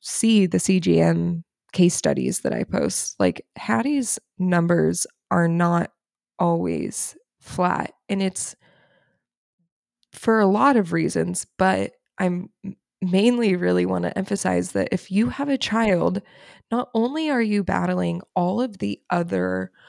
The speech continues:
factors that go into managing blood sugar, but then you're battling a child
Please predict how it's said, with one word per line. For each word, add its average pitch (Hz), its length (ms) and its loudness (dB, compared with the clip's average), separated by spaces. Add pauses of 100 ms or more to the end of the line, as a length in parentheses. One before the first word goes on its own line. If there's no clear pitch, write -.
(300)
factors 185 800 -4
that - 220 -4
go 180 200 4
into 180 360 -2
managing 175 460 0
blood 180 200 -2
sugar, 226 460 0 (540)
but - 280 -2
then 262 280 2
you're 311 200 -2
battling 180 800 -2 (460)
a 196 80 0
child 175 600 0